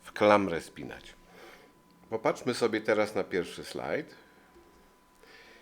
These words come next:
Tutaj mamy ogłoszenie o pracę, wycięte z Guardiana, e, brytyjskiego. E, i popatrzcie, e, sobie tutaj na takie ogłoszonko.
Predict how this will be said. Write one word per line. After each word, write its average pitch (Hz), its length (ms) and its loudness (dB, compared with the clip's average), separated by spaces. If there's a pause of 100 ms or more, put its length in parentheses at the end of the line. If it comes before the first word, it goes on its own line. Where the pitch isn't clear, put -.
(640)
Tutaj 214 320 -2
mamy 147 260 4
ogłoszenie 131 680 2
o 120 60 4
pracę, 101 520 -2
wycięte 139 600 2
z 113 80 -6
Guardiana, 90 600 2 (220)
e, 80 480 -4
brytyjskiego. 80 920 -8 (240)
E, - 60 -12 (460)
i 165 120 -8
popatrzcie, 120 800 4 (880)
e, 82 40 -12
sobie 90 280 -4
tutaj 87 360 -4 (540)
na 104 160 -2
takie 92 340 -2
ogłoszonko. 135 800 -2